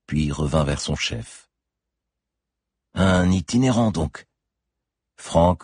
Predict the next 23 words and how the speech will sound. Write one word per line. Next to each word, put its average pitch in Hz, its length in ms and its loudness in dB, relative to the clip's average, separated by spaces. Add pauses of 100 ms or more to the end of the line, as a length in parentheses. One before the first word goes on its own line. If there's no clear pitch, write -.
hocha 87 260 0
la 76 120 0
tête, - 440 -4 (140)
comme 73 220 0
pour 73 160 -6
se - 120 -6
rassurer 78 520 -2
sur 76 180 -4
le 76 60 0
fait 76 200 -2
que 73 140 -6
sa 71 220 -6
théorie 71 420 -2
tenait 71 240 -2
la 71 80 0
route. 64 360 -8 (1300)
Willem, 87 720 2
Lemoine, 90 600 4
Leblois, 98 640 4 (120)
Pagan 85 460 2
et 101 100 6
même 151 380 4
Slovaski 107 920 -2